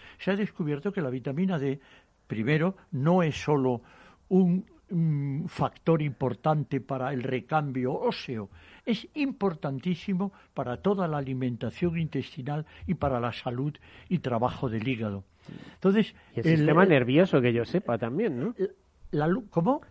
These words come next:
Speaker 2: Sistema nervioso.
Speaker 1: Sí, sí, sí, perf-, eh, eh, está descubriéndose la vitamina D en este momento, porque la luz no produce vitamina D, produce la provitamina D.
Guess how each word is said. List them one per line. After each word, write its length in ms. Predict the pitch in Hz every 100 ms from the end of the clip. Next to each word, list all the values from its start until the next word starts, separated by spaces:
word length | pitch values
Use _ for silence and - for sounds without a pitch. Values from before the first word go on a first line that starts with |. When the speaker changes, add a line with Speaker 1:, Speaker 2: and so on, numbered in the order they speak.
| -
Speaker 2:
Sistema 400 | - 113 - 175
nervioso. 560 | 147 117 143 175 - 92
Speaker 1:
Sí, 160 | - 247
sí, 200 | 180 180
sí, 160 | -
perf-, 360 | 226 160 120 - - - - 240
eh, 340 | 220 233 254 -
eh, 200 | - -
está 320 | 208 - 254
descubriéndose 1120 | 254 226 - 180 165 202 233 143 120 117 - 117 - -
la 100 | 147
vitamina 540 | 147 135 139 151 131 131
D 140 | 139
en 140 | 123
este 220 | 131 - 139
momento, 460 | 120 120 113 120 - - -
porque 300 | 175 165 151 - _ _ _ _
la 160 | 139 131
luz 280 | 185 254 175
no 220 | 143 226
produce 500 | 233 208 185 - 135
vitamina 600 | 117 113 113 113 110 107
D, 160 | 107 101 _ _ -
produce 400 | - 147 190 226
la 180 | 180 139
provitamina 1160 | - - 233 233 233 - 123 117 120 120 139 117
D. 180 | 104 98